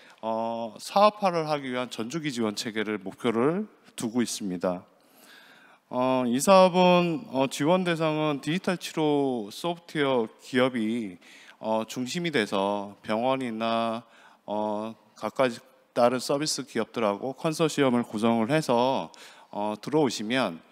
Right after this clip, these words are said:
저희가 네 개, 어, 컨소시엄을 선정을 해서 지원을 할 예-,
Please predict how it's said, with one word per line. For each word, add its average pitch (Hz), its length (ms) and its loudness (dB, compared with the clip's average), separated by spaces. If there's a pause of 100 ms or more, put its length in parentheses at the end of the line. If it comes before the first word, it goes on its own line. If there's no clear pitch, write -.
(320)
저희가 147 800 2 (260)
네 143 360 2
개, 156 680 2
어, 120 360 -2
컨소시엄을 147 840 -4 (280)
선정을 175 580 -4
해서 123 160 -6
지원을 127 420 -4
할 175 160 -4
예-, 127 160 -6